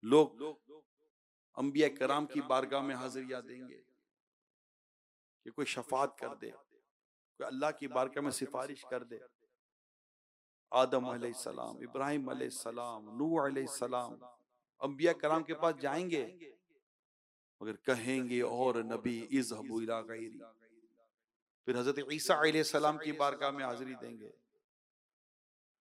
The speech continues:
آپ سرکار صلی اللہ علیہ وسلم کا پتہ بتائیں گے، وہاں جاؤ۔ آج انہیں مقام محمود عطا کیا گیا ہے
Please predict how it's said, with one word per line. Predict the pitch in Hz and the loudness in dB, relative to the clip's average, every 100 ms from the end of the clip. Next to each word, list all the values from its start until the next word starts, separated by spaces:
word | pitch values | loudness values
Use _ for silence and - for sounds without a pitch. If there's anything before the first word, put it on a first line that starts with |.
| _ _ _ - - - | _ _ _ -16 -8 4
آپ | 139 156 | 6 4
سرکار | - 135 - 180 220 | 2 0 6 10 10
صلی | 214 185 | 8 6
اللہ | 180 185 185 | 8 10 10
علیہ | 180 175 | 10 8
وسلم | 165 170 165 | 8 8 6
کا | 160 | 6
پتہ | 147 143 143 | 6 6 4
بتائیں | 135 127 135 123 113 | 0 -2 -8 -10 -10
گے، | |
وہاں | 113 131 175 | -2 4 4
جاؤ۔ | 175 156 120 - | 4 0 0 -2
آج | 151 156 | 6 6
انہیں | 156 185 | 6 0
مقام | 202 165 190 190 | 0 0 2 2
محمود | 180 175 185 180 170 | 2 -4 -6 -4 -2
عطا | 160 151 | 0 -2
کیا | 156 - 64 | -4 -6 -8
گیا | - - | -8 -16
ہے | - | -18